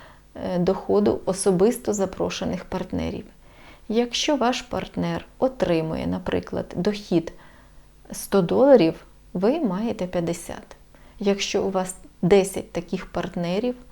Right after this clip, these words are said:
ваш дохід становить п'ятсот доларів і так далі. Є три види доходу від продажів продукції. Зауважу,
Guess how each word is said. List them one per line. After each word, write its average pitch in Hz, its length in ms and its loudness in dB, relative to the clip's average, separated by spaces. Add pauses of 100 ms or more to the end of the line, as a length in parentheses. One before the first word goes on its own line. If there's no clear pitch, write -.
(260)
ваш 196 320 -2
дохід 185 440 -4
становить 208 720 -6 (120)
п'ятсот 185 480 -4
доларів 196 440 -6 (160)
і 247 80 -4
так 240 240 -4
далі. 196 360 -10 (1400)
Є 190 400 2 (160)
три 208 360 4
види 190 380 4
доходу 202 600 2
від 208 420 2
продажів 196 640 2
продукції. 170 640 -2 (460)
Зауважу, 185 720 0